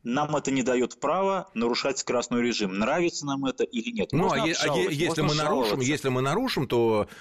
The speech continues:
Speaker 2: э, если знак временный стоит желтенький такой сорок, да, то при,
Speaker 1: Да.
Speaker 2: м, э, достижении скорости шестьдесят, там, два километра в час, ну, плюс
Speaker 1: Будьте
Speaker 2: девятнадцать,
Speaker 1: любезны,
Speaker 2: да,
Speaker 1: кассу.
Speaker 2: бу-, будьте любезны, штраф. То есть,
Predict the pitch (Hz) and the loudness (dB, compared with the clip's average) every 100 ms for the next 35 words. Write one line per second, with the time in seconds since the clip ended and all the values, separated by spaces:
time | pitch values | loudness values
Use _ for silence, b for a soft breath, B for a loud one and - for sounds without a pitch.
0 | B 101 98 98 104 - 107 107 101 - | B 2 4 4 2 2 0 0 -2 0
1 | 104 90 82 76 98 90 85 95 - 80 | 2 2 2 0 0 2 2 0 0 -4
2 | 76 - 85 - 233 247 233 147 151 - | -2 -2 -2 0 0 0 0 0 0 2
3 | 113 107 104 B B - 110 107 101 98 | 2 2 2 B B -6 0 2 4 4
4 | 90 95 92 95 92 98 - 117 104 98 | 2 0 2 2 2 0 0 0 0 2
5 | 113 92 - 90 104 - 85 - 95 87 | 2 0 0 0 0 0 -2 0 0 0
6 | 82 - 90 78 78 82 - - 208 - | -2 0 0 2 0 -4 -4 0 0 -2
7 | 110 101 - - - 98 80 - 82 - | -2 -2 -4 -16 -4 -2 0 0 0 -2
8 | 381 180 - 147 - B B - 98 117 | 0 0 0 0 -4 B B -2 0 0
9 | 117 175 - 151 120 143 156 131 - 151 | 0 0 0 0 2 0 0 -2 0 -2
10 | - 143 | 0 -2